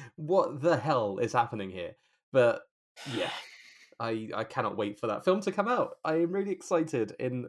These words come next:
Speaker 1: all the wrong reasons. <laughs> Anyway, uh, speaking of forthcoming films, uh, one has already started to make a bit of a splash, which is Dune. Uh, its international box office has actually gotten off to a bit of a decent start in some, uh,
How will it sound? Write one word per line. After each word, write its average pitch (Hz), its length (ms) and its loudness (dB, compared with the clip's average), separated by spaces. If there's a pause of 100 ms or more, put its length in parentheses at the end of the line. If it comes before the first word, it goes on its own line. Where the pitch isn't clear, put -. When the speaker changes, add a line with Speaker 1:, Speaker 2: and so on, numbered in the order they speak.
Speaker 1:
all 139 160 -2
the 127 100 -6
wrong 120 180 0
reasons. 101 420 -6 (200)
<laughs> - 200 -18
Anyway, 131 460 2 (360)
uh, 143 120 2
speaking 180 360 0
of 110 120 -2
forthcoming 107 420 -2
films, 107 460 0 (100)
uh, 135 440 8 (200)
one 147 200 2
has 160 120 2
already 170 240 4
started - 220 0
to - 60 -4
make 131 120 2
a 127 40 -4
bit 131 100 2
of 110 60 -2
a 123 40 -4
splash, 131 560 0
which 147 220 -4
is 147 280 2
Dune. 135 500 0 (340)
Uh, 127 200 2
its 139 140 -6
international 165 420 -2
box 151 240 0
office 143 220 -4
has 143 100 -2
actually 190 240 -2
gotten 151 200 4
off 147 100 -2
to - 120 2
a 143 40 6 (280)
bit 170 140 4
of 175 80 2
a 175 40 6
decent 139 380 -6
start 131 380 2
in 110 80 -6
some, 113 360 -4 (380)
uh, 110 300 2